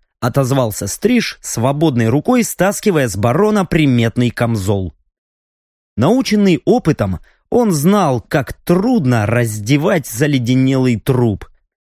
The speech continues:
Снять с агонизирующего барона сапоги и штаны одной рукой оказалось куда сложнее, но тут помог репликант, сообразивший, в чём дело. С рубашкой,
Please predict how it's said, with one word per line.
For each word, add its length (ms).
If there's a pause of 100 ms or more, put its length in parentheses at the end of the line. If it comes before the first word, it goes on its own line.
(180)
Снять 460
с 60
агонизирующего 1040
барона 440
сапоги 640
и 40
штаны 580
одной 320
рукой 460 (300)
оказалось 580
куда 380
сложнее, 1000 (380)
но 220
тут 340
помог 400
репликант, 800 (140)
сообразивший, 920
в 100
чём 260
дело. 400 (680)
С 120
рубашкой, 720